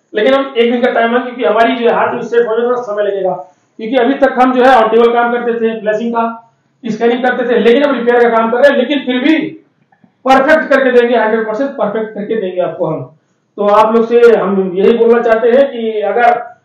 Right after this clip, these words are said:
आप लोग एमईएस सर्विस में आना चाहते हो तो बेझिझक किसी को बिना फोन किए, बिना संदेह आके आप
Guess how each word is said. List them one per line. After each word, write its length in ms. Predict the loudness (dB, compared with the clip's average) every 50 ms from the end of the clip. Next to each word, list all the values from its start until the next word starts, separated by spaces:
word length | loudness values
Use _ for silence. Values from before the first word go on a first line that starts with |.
| _ _ 0
आप 260 | 2 2 2 4 4
लोग 380 | 4 2 2 2 -2 -6 -10 -8 -4
एमईएस 300 | -2 0 0 0 0 0
सर्विस 340 | 0 0 0 0 0 -2 0
में 200 | 0 2 2 2
आना 280 | 2 0 0 0 0
चाहते 280 | 0 0 2 2 2 2
हो 60 | 2
तो 80 | 2 2
बेझिझक 520 | 2 4 4 4 2 2 2 2 2 2
किसी 200 | 0 -2 -4 -4
को 420 | -2 0 4 6 6 6 6 4 2 -4 -16 _ _ _ _ -6
बिना 220 | -2 0 2 2
फोन 400 | 2 0 2 2 4 4 4 2
किए, 220 | 0 0 2 2 2
बिना 220 | 2 2 0 0
संदेह 680 | 0 0 -2 -2 2 4 4 6 4 4 0 -2 -4 -2
आके 340 | 0 0 2 2 2 2 4
आप 520 | 4 2 2 0 -2 -4 -12 -16 -20 _